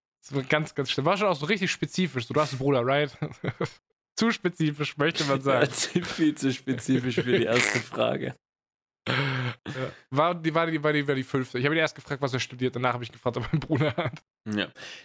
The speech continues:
Speaker 2: Das war übrigens auch so, da hast du gemerkt, da musst du von Facebook weg. Mir hat irgendwann auf Facebook ganz späte Zeiten, als ich das nochmal gesehen hab, jemand Privatnachricht geschrieben, weil ich dort noch meinen Klarnamen hatte.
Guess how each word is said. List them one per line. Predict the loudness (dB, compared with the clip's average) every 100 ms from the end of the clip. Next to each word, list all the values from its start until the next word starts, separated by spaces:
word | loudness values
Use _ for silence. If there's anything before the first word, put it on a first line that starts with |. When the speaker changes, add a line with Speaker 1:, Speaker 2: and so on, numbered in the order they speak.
| _
Speaker 2:
Das | 2 2 2
war | 2
übrigens | 2 0 0 0 0
auch | 2 0 0 -14 _ _ _ _ _ -2
so, | 2 4
da | 4 4 4 4
hast | 2 0
du | 0
gemerkt, | 2 2 2
da | 0
musst | 0 -2
du | -4
von | -6
Facebook | 0 0 -2 -6 -4 -2
weg. | 0 0
Mir | -2
hat | -2 0
irgendwann | 2 2 2 2 0
auf | 0
Facebook | 0 0 0 -4
ganz | -2 0 -2
späte | -2 -2 -2
Zeiten, | -2 -2 0
als | -2 -2
ich | -4
das | -2
nochmal | -2 -2
gesehen | -2 0 0 0
hab, | -2 -8 -20 -20 -10
jemand | 0 2 2 -2
Privatnachricht | 0 2 2 0 -2 -2 0
geschrieben, | 0 2 2 2 0 -2 -6
weil | -6
ich | -4
dort | -4
noch | -4 -2
meinen | -2 -2 -6
Klarnamen | -2 2 2 0 0 0 0
hatte. | -2 0 -2